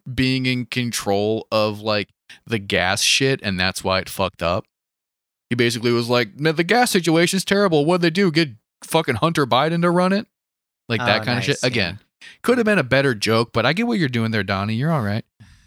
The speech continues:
Speaker 1: He did make a valid point, though, where he was like, "If this would have happened under my presidency, you would never hear the end of it." It's like, yeah, you got a point there.
Speaker 2: Yeah, and, yeah.
Speaker 1: But, um,
Speaker 2: Yeah.
Speaker 1: and then, I,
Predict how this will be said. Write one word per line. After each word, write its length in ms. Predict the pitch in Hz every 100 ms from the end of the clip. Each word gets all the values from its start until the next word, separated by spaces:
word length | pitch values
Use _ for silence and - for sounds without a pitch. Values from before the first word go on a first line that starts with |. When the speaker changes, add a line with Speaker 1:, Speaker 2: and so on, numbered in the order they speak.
| _
Speaker 1:
He 140 | 175 185
did 280 | 226 180 143
make 240 | 147 139
a 40 | 123
valid 280 | 113 107
point, 260 | - 104 90
though, 120 | 98
where 180 | 95 90
he 60 | 95
was 160 | 98
like, 160 | 92 90
"If 60 |
this 160 | 110 151
would 100 | 127
have 80 | 101
happened 260 | 98 104
under 120 | 104 90
my 180 | 98 127
presidency, 560 | 104 95 95 92 104
you 100 | 98
would 100 | 95
never 180 | 107 107
hear 160 | 107 107
the 120 | 95
end 160 | 120 95
of 80 |
it." 160 | 82 87 _ _
It's 100 | -
like, 100 | 165
yeah, 300 | 180 165 160 165
you 120 | 160
got 120 | 151
a 40 | 139
point 240 | 101 95
there. 160 | 90 107
Speaker 2:
Yeah, 200 | 117 101 -
and, 320 | 110 101 98 _ 107
yeah. 200 | 117 117 _ _ _ -
Speaker 1:
But, 200 | 113 110
um, 220 | 110 107
Speaker 2:
Yeah. 80 | 120
Speaker 1:
and 160 | 113
then, 420 | 113 110 110 104 - _ _ _ _ _ _ _ _ _
I, 160 | -